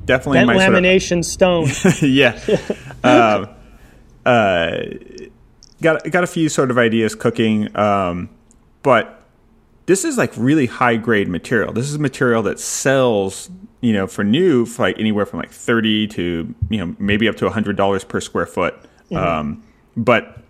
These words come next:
Speaker 1: because it's in smaller pieces, people are sort of getting it away. So definitely something to worth checking out, particularly if you're someone that likes to make, like, small sort of, like, wood boxes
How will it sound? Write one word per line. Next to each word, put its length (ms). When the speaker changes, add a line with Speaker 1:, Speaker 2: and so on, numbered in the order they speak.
Speaker 1:
because 240
it's 160
in 60
smaller 280
pieces, 540
people 220
are 60
sort 180
of 60
getting 280
it 60
away. 300
So 260
definitely 300
something 320
to 60
worth 300
checking 240
out, 180
particularly 320
if 80
you're 120
someone 340
that 140
likes 240
to 80
make, 220
like, 200
small 500
sort 220
of, 80
like, 200
wood 360
boxes 760